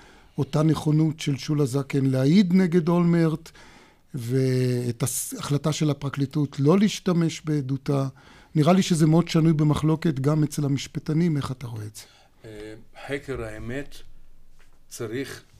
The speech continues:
Speaker 2: להיות ממוצה עד תום. ולכן ההחלטה לכאורה נראית מאוד מאוד תמוהה.
Speaker 1: של הפרקליטות?
Speaker 2: כן. משום שאם סוף סוף הגברת זקן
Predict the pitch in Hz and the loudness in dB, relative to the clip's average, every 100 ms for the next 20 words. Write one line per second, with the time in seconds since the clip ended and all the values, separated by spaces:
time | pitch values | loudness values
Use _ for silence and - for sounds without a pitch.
0 | - 113 117 117 - 110 107 113 110 - | -18 -8 -8 -8 -12 -14 -10 -4 -2 0
1 | 135 135 147 - - - 92 104 - 90 | 2 2 -2 -10 -14 -12 -10 -10 -8 -8
2 | 76 69 - - - - - - - - | -8 -16 -20 -20 -20 -20 -20 -20 -20 -20
3 | 101 101 104 123 147 143 123 101 - 110 | -14 -10 -8 -4 -2 -2 -6 -8 -10 -10
4 | - 139 131 143 117 - 101 107 127 143 | -8 -6 -6 -8 -10 -8 -8 -6 -6 -6
5 | 165 - _ _ _ _ - 101 101 107 | -10 -20 _ _ _ _ -14 -10 -8 -6
6 | 127 139 - - - _ _ _ - 104 | -4 -4 -6 -18 -20 _ _ _ -14 -14
7 | 107 127 151 127 120 110 123 123 113 101 | -6 -4 -4 -4 -6 -4 -8 -8 -8 -6
8 | 92 82 - - - - - 156 151 151 | -6 -10 -16 -20 -20 -18 -2 0 0 -2
9 | 160 156 110 - - 85 - _ - - | -2 -2 -6 -10 -16 -16 -16 _ -20 -20
10 | - 110 107 - 139 135 123 131 123 160 | -16 -10 -10 -4 -2 -2 -2 -4 2 2
11 | 170 123 147 156 156 - 143 120 - - | 2 0 -2 -2 -4 0 0 0 -6 -20
12 | _ _ _ _ - 110 113 123 - 113 | _ _ _ _ -12 -12 -10 -12 -10 -6
13 | 107 120 135 123 - 101 123 120 113 98 | -4 -2 -2 -4 -8 -6 -6 -4 -6 -6